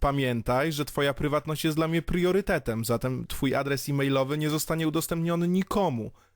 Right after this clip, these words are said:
Nigdy. Jeśli podoba ci się projekt retouch p l i chcesz, żeby był kontynuowany, podziel się dobrą nowiną i poleć stronę retouch p l na portalach społecznościowych takich jak Facebook, Twitter czy Tumblr oraz zasubskrybuj mój kanał na YouTubie.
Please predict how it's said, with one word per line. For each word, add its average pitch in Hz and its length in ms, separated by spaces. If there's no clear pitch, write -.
Nigdy. 156 520
Jeśli 135 320
podoba 151 320
ci - 120
się 151 100
projekt 147 440
retouch 156 400
p 117 140
l 127 360
i 139 80
chcesz, 143 280
żeby 139 200
był 135 160
kontynuowany, 131 880
podziel 175 300
się 143 140
dobrą 131 300
nowiną 135 460
i 135 120
poleć 180 360
stronę 143 340
retouch 139 320
p 135 120
l 139 160
na 123 120
portalach 131 440
społecznościowych 127 720
takich - 300
jak 123 140
Facebook, 156 600
Twitter 147 460
czy 143 120
Tumblr 135 480
oraz 139 460
zasubskrybuj 147 680
mój 160 160
kanał 143 320
na 160 100
YouTubie. 123 580